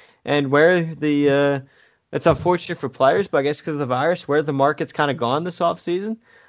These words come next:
I think you a-, absolutely could honestly be looking at a Phillies reunion with Didi, whether they sign J T or not.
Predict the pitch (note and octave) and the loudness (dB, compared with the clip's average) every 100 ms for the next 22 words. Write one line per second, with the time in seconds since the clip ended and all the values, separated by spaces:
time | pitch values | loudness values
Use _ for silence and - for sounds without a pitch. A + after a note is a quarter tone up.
0 | - D#3+ F3+ G#3+ G3 F#3+ F3+ - D3 F3 | -2 0 2 0 0 0 2 0 -4 -6
1 | - F3+ F#3+ D#3 C3+ D3 D3+ D#3+ D3+ D3+ | -4 -4 -2 0 0 0 -4 -8 -4 -4
2 | D3+ D3+ D3 D3 D3 D3 C3+ - - D3 | -4 -4 -2 0 0 0 -4 -10 -2 2
3 | D3+ C3+ C3 C#3+ D3+ D3 C3 - _ _ | 2 2 0 0 -2 -2 -6 -14 _ _
4 | _ B2+ D#3 D#3 D3 C#3+ D3+ C#3 C#3 C3+ | _ 2 2 2 0 2 2 4 4 4
5 | B2+ - B2+ C3 B2 B2+ B2+ A#2 G2+ G2 | 0 0 -2 0 -2 -4 -4 -4 -4 -8